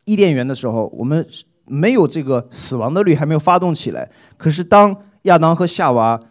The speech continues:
在违背了神的命令的时候，在偷吃那个禁果的时候，其实这个神所说你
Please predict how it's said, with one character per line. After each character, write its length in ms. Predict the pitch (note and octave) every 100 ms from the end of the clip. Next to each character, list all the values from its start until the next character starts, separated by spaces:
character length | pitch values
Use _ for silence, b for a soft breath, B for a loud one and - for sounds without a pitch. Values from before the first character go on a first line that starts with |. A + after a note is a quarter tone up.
| _
在 180 | - D#3+
违 180 | B2+ D#3+
背 140 | F#3+
了 140 | E3+ C3
神 260 | - C3+
的 160 | C#3+ C3+
命 300 | B2+ G3 D#3
令 100 | B2
的 80 | G#2+
时 140 | -
候， 40 | G#2+
在 120 | G#2+
偷 200 | - G3
吃 120 | F#3+
那 100 | F#3+
个 60 | F3+
禁 200 | G3 C#3+
果 120 | G#2
的 60 |
时 140 | - A2
候， 240 | A#2 G2 b b b
其 140 | - C3
实 200 | D#3 D3+ b b -
这 120 | C#3
个 200 | B2 A2
神 240 | A2 C3+ D#3
所 400 | - B2+ A2 F#2
说 160 | D3
你 180 | B2+